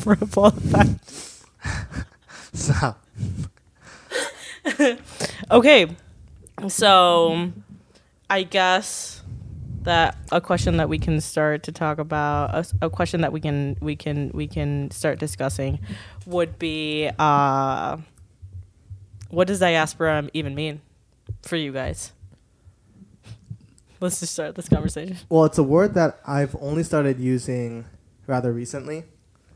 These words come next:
Speaker 2: I would always use, like, second gen Korean American, Korean American, Asian American, but then I think the word diaspora, I had only known it through the Bible, actually.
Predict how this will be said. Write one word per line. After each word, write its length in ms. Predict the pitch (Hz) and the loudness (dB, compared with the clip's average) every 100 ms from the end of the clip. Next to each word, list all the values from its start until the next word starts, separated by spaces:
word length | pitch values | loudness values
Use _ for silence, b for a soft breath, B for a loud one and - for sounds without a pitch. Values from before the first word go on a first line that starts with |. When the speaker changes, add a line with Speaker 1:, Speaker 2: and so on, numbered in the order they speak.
| - | -12
Speaker 2:
I 60 | 131 | -6
would 100 | 131 | -4
always 260 | 123 123 120 | -2 -4 -6
use, 100 | 117 | -10
like, 120 | 117 | -10
second 320 | - 113 117 | -8 -8 -10
gen 380 | 113 117 113 110 - _ _ _ - | -14 -12 -12 -16 -20 _ _ _ -14
Korean 260 | 135 123 | -12 -10
American, 800 | 117 113 110 110 117 113 110 113 | -12 -12 -12 -14 -18 -16 -18 -20
Korean 260 | - 117 113 | -18 -14 -10
American, 800 | 110 110 110 - 110 110 107 110 117 | -8 -8 -10 -14 -18 -18 -18 -20 -20
Asian 260 | 113 113 110 | -20 -20 -20
American, 400 | 110 110 - 113 | -18 -18 -16 -12
but 160 | 117 | -10
then 100 | 117 | -10
I 60 | 113 | -12
think 220 | 113 117 | -12 -12
the 80 | - | -10
word 200 | 113 113 | -8 -8
diaspora, 760 | 110 107 110 117 - 131 131 131 _ _ _ _ _ _ - | -8 -10 -10 -10 -8 -4 -4 -6 _ _ _ _ _ _ -4
I 100 | 156 | 0
had 240 | 175 151 - | 2 2 0
only 300 | 151 180 214 | 0 0 0
known 320 | 160 143 147 | 2 2 2
it 260 | 156 120 - | 0 -2 -4
through 600 | 139 139 131 131 127 127 b b b _ _ _ _ _ _ _ _ _ _ | 0 2 2 2 0 -4 b b b _ _ _ _ _ _ _ _ _ _
the 100 | - | -8
Bible, 480 | 123 117 131 151 139 | -6 -6 -6 -6 -6
actually. 500 | 110 110 - 117 113 | -8 -12 -16 -14 -14